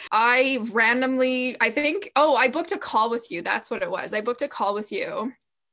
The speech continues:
um, about what I wanted my business to look like. And I think at that point I wanted to be, like, the celebrity lash artist and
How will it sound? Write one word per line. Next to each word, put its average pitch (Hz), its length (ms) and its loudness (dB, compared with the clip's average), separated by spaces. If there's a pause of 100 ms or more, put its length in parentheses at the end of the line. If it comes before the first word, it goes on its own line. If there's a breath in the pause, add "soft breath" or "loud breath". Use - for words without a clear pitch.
(260)
um, 214 340 2
about 208 400 0
what 214 140 -2
I 208 100 0
wanted 202 320 -4
my 190 140 -4
business 196 400 -8
to 226 100 -8
look 269 260 -2
like. 240 220 0
And 233 80 -2
I 240 60 -4
think 285 160 -4
at 285 100 -4
that 202 220 0
point 214 200 -4
I 202 60 -2
wanted 190 280 -6
to - 80 -14
be, 180 100 -8
like, 180 240 -10
the 202 80 -4
celebrity 311 640 -6
lash 269 380 -4
artist 208 640 -4
and 214 300 -6